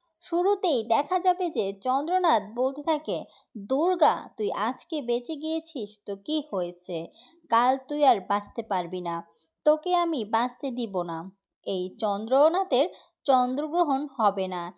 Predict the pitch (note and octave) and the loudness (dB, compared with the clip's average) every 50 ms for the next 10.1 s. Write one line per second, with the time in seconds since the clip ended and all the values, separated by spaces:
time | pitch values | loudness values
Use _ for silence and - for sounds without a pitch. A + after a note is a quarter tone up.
0 | _ - - _ _ - - G#3+ A3 B3+ C#4 D#4 E4 E4+ E4+ F#4+ F#4+ F4+ C4 A3 | _ -20 -20 _ _ -4 -2 -2 0 0 -2 -4 -4 -2 0 0 0 0 0 0
1 | A3 A3+ A#3+ B3+ D#4+ D#4 - E4+ D#4+ D#4+ C4+ B3+ C4 C4 - A3 G3+ G3+ F#3+ F3+ | 0 0 0 0 -4 -2 -2 -2 -2 0 -2 -4 -4 -4 -4 -2 -2 -2 -2 -4
2 | F#3+ F#3+ F#3 F#3 F#3 F3+ F3+ F#3 F3+ F3 E3+ F3+ F3 F3+ F#3 F#3 - _ _ _ | -6 -6 -4 -4 -6 -6 -4 -2 -2 0 0 -2 -6 -8 -8 -10 -12 _ _ _
3 | _ _ _ _ _ B3+ B3+ C4+ C#4+ - F#4 F4+ E4+ A#3+ A#3 C#4+ E4+ C4+ - A3+ | _ _ _ _ _ 4 4 4 4 2 2 2 2 2 -2 -4 -6 -2 0 0
4 | G#3 G#3+ - D4+ D#4+ D#4+ - _ F4+ D4 A3 G#3+ A#3+ B3+ - - _ B3 B3+ C#4+ | 0 0 0 -4 -4 -4 -4 _ 2 2 2 2 -2 -6 -8 -6 _ -2 -2 -2
5 | E4+ F#4 F4+ F4 D4 A#3 A3+ B3+ C4 A3+ - _ G#3+ G#3 G#3 F#3 F#3+ G3 F#3+ F#3+ | -2 -6 0 2 2 4 4 2 -4 -6 -8 _ -10 -10 -10 -10 -8 -6 -4 -4
6 | F#3 F#3+ F#3+ - F#3+ F3+ F3+ F#3 F#3+ - _ _ _ _ _ _ A3 F#3 F3 G#3 | -4 -4 -6 -8 -8 -6 -6 -8 -10 -14 _ _ _ _ _ _ -16 -12 -10 -8
7 | A3 B3+ C4 - E4+ F4+ F#4 F#4 F#4 F#4 F#4+ F4 F#4 - F4+ F4 F4 F4 E4+ F4+ | -8 -8 -6 -4 -2 0 0 0 0 -4 -6 -6 -4 0 0 0 0 0 -2 -2
8 | E4+ B3 F#3+ F#3 G3 G3 - A#3+ B3 B3 C4 D#4 E4+ E4 F4 E4+ E4+ B3 G#3 G#3+ | 0 0 0 -4 -4 -6 -4 -2 -2 -2 -2 -4 -4 -2 -4 -2 -2 -4 -6 -6
9 | - - - - A3+ A3+ B3 C4+ D#4+ E4+ E4 - _ F#4 E4+ E4+ - D#4 D4 B3 | -8 -16 -12 -8 -6 -6 -4 -4 -6 -6 -8 -8 _ -8 -8 -6 -2 -2 0 0
10 | G#3+ | -2